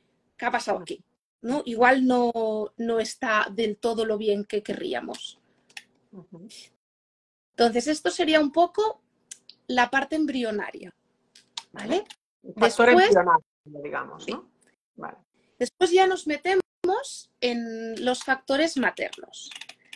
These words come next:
Speaker 1: Entonces, en principio, dentro de los factores maternos, am, da igual si tú has hecho, ah, varias fips previas. O sea, el hecho de haber hecho fips previas no te reduce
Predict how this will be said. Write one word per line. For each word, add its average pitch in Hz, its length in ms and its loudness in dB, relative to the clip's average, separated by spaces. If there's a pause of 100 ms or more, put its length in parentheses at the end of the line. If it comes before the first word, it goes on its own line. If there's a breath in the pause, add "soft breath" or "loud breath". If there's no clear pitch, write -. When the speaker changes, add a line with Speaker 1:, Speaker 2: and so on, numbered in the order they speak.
(120)
Speaker 1:
Entonces, 240 580 -2 (160)
en 254 180 0
principio, 262 800 0
dentro 311 400 0
de 359 80 2
los 302 220 0
factores 240 480 -2
maternos, 269 720 -2 (460)
am, 220 760 -2 (1200)
da 302 220 4
igual 330 380 6
si 294 220 -4
tú 277 180 -2
has 277 160 -2
hecho, 247 560 -2 (460)
ah, 226 360 2
varias 254 420 -2
fips - 280 -10
previas. 214 520 -4
O 254 60 -12
sea, 254 160 0
el 262 60 2
hecho 302 180 -4
de 339 80 2
haber 311 140 -2
hecho 277 180 -10
fips - 280 -12
previas 294 540 0 (680)
no 294 200 2
te 339 100 2
reduce 254 640 -2